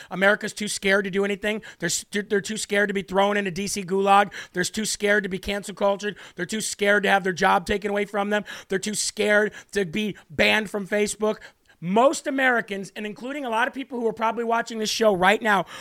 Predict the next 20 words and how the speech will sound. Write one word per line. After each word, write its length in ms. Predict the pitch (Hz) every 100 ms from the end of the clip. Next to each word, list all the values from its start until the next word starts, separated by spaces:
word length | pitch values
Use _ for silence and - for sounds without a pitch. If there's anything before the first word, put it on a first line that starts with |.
| -
are 160 | - 170
too 300 | - 262 311
afraid 580 | - 247 233 226 226 - _ _
to 120 | 202
disrupt 760 | 147 196 - 165 190 214 - - 175
their 220 | 170 165
normal 500 | 165 175 190 196 190
lives. 420 | 175 165 135 120 - -
And 140 | 180 214
they 100 | 220
think, 260 | 220 196
"Well, 180 | 202 190
as 120 | 165
long 320 | 175 214 277
as 140 | 285 240
it's 160 | -
not 180 | 226 220
happening 480 | 196 214 220 226 214
to 60 | 202
me, 440 | 208 214 165